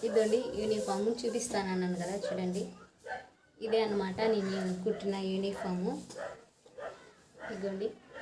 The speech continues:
తను చిన్న పాప, అంటే ఇంత హైట్ మా-, ఇంత హైట్ ఏమో ఉంటుంది.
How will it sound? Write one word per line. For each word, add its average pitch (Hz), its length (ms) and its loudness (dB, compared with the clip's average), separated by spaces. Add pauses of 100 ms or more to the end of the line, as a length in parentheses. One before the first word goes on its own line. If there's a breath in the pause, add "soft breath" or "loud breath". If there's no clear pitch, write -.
(920)
తను 269 420 2
చిన్న 254 220 2
పాప, 226 260 4
అంటే 226 640 2 (760)
ఇంత 226 160 -2
హైట్ 226 200 4
మా-, 220 440 0 (160)
ఇంత 208 180 -4
హైట్ 202 220 4
ఏమో 220 340 6
ఉంటుంది. 208 600 4